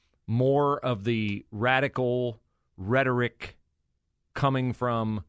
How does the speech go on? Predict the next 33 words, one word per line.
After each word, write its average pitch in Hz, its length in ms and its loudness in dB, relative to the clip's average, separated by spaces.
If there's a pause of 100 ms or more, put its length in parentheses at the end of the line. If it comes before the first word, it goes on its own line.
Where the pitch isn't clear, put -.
(1200)
critical 139 380 0
race 127 360 -2
theorists 123 560 -2
at 113 100 -2
Ohio 120 340 2
State 127 340 -2
and 135 100 -2
beyond. 110 360 -4
You 123 60 -6
can 139 140 0
vote 165 160 0
for 202 100 -4
that. 190 280 2 (100)
You 110 100 -2
have 127 120 2
the 156 100 2
option. 151 360 0 (1120)
Vote 113 200 -2
for - 80 -4
the 123 80 -2
people 135 340 2
who 135 140 4
the 123 140 2
board 127 560 0 (200)
incumbents 131 840 -2
endorse. 131 640 -2 (1200)
Or 180 200 2
you 196 100 -2
can 196 120 -2
go 208 140 4
a 233 40 2
different 226 280 0
direction. 104 380 -10